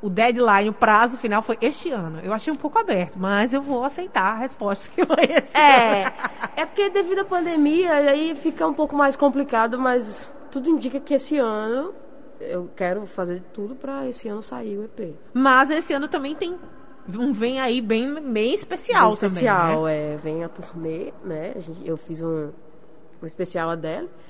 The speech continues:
Speaker 2: no Riachuelo e agora a gente vai fazer a turnê. Deu tão certo que a gente vai fazer a turnê.
Speaker 1: Que massa.
Speaker 2: A gente vai passear aí por algumas cidades do Nordeste.
Speaker 1: Então, os fãs de Adele, atenção, todas as unidades.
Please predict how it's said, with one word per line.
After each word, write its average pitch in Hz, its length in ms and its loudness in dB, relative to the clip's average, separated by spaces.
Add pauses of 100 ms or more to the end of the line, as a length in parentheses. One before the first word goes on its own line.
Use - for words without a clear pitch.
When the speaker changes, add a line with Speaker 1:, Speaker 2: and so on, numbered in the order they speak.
(320)
Speaker 2:
no 196 200 -2
Riachuelo 311 640 2
e 359 280 2
agora 302 300 -2
a - 40 -6
gente 311 200 -8
vai 294 120 -6
fazer 277 260 -4
a 277 60 -2
turnê. 254 340 -2
Deu 170 160 -8
tão 220 180 -10
certo 226 300 -8
que - 80 -14
a 208 60 -8
gente 190 180 -12
vai 180 100 -8
fazer 170 280 -10
a 160 40 -8
turnê. 165 460 -6 (220)
Speaker 1:
Que - 100 -18
massa. 165 500 -8 (300)
Speaker 2:
A - 20 -16
gente 160 140 -12
vai 170 120 -8
passear 180 400 -4
aí 175 140 -2
por 170 140 -6
algumas 165 280 -4
cidades 160 300 -8
do 160 120 -12
Nordeste. 160 800 -12 (640)
Speaker 1:
Então, 185 140 -6
os 180 100 -10
fãs 196 320 -10
de 208 80 -6
Adele, 180 480 -4 (100)
atenção, 202 560 -8 (460)
todas 220 260 -2
as 226 140 -2
unidades. 190 580 -6